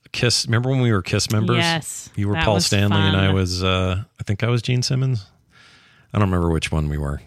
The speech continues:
Speaker 1: but,
Speaker 2: Well,
Speaker 1: uh,
Speaker 2: I was Gene Simmons. I have the tongue, remember?
Speaker 1: Oh, right. You were Gene. Of course you were, 'cause you can do the
Speaker 2: Duh.
Speaker 1: tongue like him. I was Paul Stanley.
Speaker 2: <laughs>
Speaker 1: I had the one eye star thing.
Speaker 2: Yes.
Speaker 1: Um,
Speaker 2: It was a lot of fun, though.
Speaker 1: it
Speaker 2: We
Speaker 1: was
Speaker 2: could,
Speaker 1: fun.
Speaker 2: we could do that again
Speaker 1: But
Speaker 2: if you
Speaker 1: that's my
Speaker 2: wanted to.
Speaker 1: question. Do I wanna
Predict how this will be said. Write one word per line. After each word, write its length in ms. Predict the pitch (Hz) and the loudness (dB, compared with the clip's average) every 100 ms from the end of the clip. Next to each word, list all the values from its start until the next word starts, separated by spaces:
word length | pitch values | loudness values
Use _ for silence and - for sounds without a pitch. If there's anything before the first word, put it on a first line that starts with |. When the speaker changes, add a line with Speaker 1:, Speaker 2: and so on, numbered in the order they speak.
| - | 0
Speaker 1:
but, 180 | 95 87 | 2 4
Speaker 2:
Well, 100 | 82 | 4
Speaker 1:
uh, 80 | 330 | 4
Speaker 2:
I 60 | |
was 160 | 320 180 | 2 0
Gene 180 | 185 160 | 0 0
Simmons. 300 | 156 147 156 | -2 -2 -2
I 60 | |
have 120 | 175 | -4
the 60 | 170 | -6
tongue, 360 | - 175 156 147 | -4 -2 -2 -2
remember? 380 | 147 147 147 143 | -4 -4 -4 0
Speaker 1:
Oh, 240 | 151 160 | 2 4
right. 280 | 151 147 131 | 4 4 4
You 160 | 120 127 | 4 4
were 100 | 120 | 2
Gene. 220 | 110 - | -2 -8
Of 80 | - | -8
course 320 | - 190 - | -2 0 0
you 80 | 92 | -2
were, 220 | 78 73 | -4 -4
'cause 180 | 110 101 | -2 -2
you 80 | |
can 160 | 90 113 | 0 0
do 80 | 107 | 2
the 140 | 175 | 2
Speaker 2:
Duh. 80 | 175 | 2
Speaker 1:
tongue 160 | 190 120 | 2 2
like 200 | 101 90 | 2 2
him. 160 | 92 90 - | 0 -2 0
I 140 | 123 | 0
was 100 | 117 | 0
Paul 220 | - 87 | 0 -2
Stanley. 400 | - 90 80 240 - | -4 -8 -6 -6 -4
Speaker 2:
<laughs> 640 | 262 - _ _ _ - - | -4 -4 _ _ _ -12 0
Speaker 1:
I 60 | 117 | 2
had 160 | 131 | 2
the 80 | 113 | 2
one 220 | 107 107 | 2 2
eye 180 | 104 92 | 4 4
star 360 | - 101 87 82 | 2 0 0 -2
thing. 260 | - 92 104 | -4 -4 0
Speaker 2:
Yes. 500 | 170 156 - - - - - - _ | 0 0 -8 -16 -16 -20 -20 -20 _
Speaker 1:
Um, 200 | - 107 | -2 0
Speaker 2:
It 60 | 104 | 2
was 80 | - | 2
a 60 | |
lot 240 | 254 226 220 | 2 0 0
of 80 | - | 0
fun, 240 | 196 269 | 0 0
though. 240 | 135 80 135 | 0 -2 0
Speaker 1:
it 80 | 175 | 2
Speaker 2:
We 60 | |
Speaker 1:
was 140 | 220 220 | 2 2
Speaker 2:
could, 80 | - | 2
Speaker 1:
fun. 200 | 120 202 | 2 2
Speaker 2:
we 80 | 466 | 0
could 160 | 539 339 | -2 0
do 140 | 208 | 0
that 220 | 160 151 | 2 0
again 240 | 147 151 147 | -2 -2 0
Speaker 1:
But 60 | |
Speaker 2:
if 20 | 160 | 2
you 60 | |
Speaker 1:
that's 120 | 202 | 0
my 60 | 156 | 2
Speaker 2:
wanted 140 | 180 | 0
to. 20 | 214 | 2
Speaker 1:
question. 460 | 165 143 110 98 | 2 0 0 0
Do 100 | 101 | 2
I 80 | 110 | 2
wanna 380 | 127 143 147 | 2 2 2